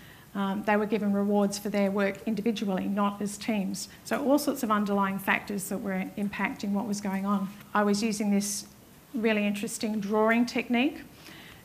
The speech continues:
and that was a way of getting people who didn't feel comfortable talking about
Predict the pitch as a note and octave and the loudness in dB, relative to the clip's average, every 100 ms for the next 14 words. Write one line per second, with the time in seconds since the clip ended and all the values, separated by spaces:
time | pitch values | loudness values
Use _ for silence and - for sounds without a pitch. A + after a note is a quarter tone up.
0 | - G#3+ A3 G#3+ G#3 - - C4 - A#3+ | 0 2 2 2 -4 -8 -10 -12 2 4
1 | B3+ C#4 C4+ G#3 A3 G#3+ G#3 G3+ A#3 G#3+ | 4 2 2 4 6 6 6 2 0 0
2 | G#3 G#3 B3 A#3+ G#3 G#3 A#3+ A3+ A#3 G#3 | -2 0 0 0 0 0 0 0 -2 -2
3 | A3+ A3 A3 A3 G#3 - A#3+ C#4 C4 G#3 | 0 -2 -2 -2 -4 2 2 4 2 2
4 | G3+ G3 - - | 4 2 2 -4